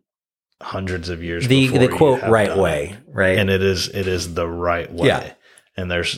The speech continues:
Speaker 1: there's, there's no better way to put together a breadboard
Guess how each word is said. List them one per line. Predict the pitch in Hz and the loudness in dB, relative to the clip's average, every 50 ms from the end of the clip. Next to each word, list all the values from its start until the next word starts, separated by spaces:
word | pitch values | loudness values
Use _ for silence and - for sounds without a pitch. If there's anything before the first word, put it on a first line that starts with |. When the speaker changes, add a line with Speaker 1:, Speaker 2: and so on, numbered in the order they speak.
| - - | -10 -14
Speaker 1:
there's, | 85 95 92 95 92 90 90 87 85 - - - - - - - _ _ _ _ _ _ _ _ _ _ _ _ _ _ _ _ _ _ _ _ _ _ _ _ _ _ _ _ | -16 -10 -8 -6 -6 -6 -6 -6 -6 -6 -6 -6 -8 -12 -14 -16 _ _ _ _ _ _ _ _ _ _ _ _ _ _ _ _ _ _ _ _ _ _ _ _ _ _ _ _
there's | 117 110 113 104 90 104 | -2 0 0 2 2 2
no | 113 117 107 | 2 2 2
better | 87 85 98 92 90 90 87 85 | 2 2 2 2 2 2 0 -2
way | 76 76 82 | -2 -4 -4
to | 80 - | -6 -6
put | - - 90 82 | -6 -6 -6 -6
together | - 98 82 85 80 78 80 78 78 80 | -6 -4 -4 -2 -2 -2 -2 -4 -4 -6
a | |
breadboard | 82 85 82 76 80 80 82 82 82 - - - - | -4 -2 -2 -2 -2 -4 -8 -8 -8 -10 -10 -12 -14